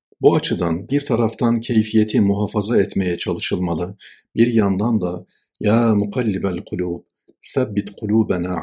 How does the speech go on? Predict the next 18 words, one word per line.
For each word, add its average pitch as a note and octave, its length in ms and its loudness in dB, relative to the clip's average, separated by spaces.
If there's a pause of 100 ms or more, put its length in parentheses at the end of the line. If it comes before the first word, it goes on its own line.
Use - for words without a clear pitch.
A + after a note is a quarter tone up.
ala F2+ 300 -4
dinik." G2+ 500 -4 (420)
"Ey A#2 340 4
kalpleri G#2 640 -2
evirip G#2 520 -2
çeviren F#2 500 -2
Allah'ım, F2+ 760 -6 (260)
kalplerimizi A2 760 0
dininde G2+ 420 0
sabitleyip F#2+ 760 -4 (160)
perçinle." F#2 600 -6 (460)
"Ya A#2+ 260 2
musarrifel A#2 680 0
kulub, F#2+ 500 -2 (340)
sarrif G#2+ 600 -6
kulubena F#2+ 640 -2
ala F#2 360 -4
taatik." G2+ 720 -6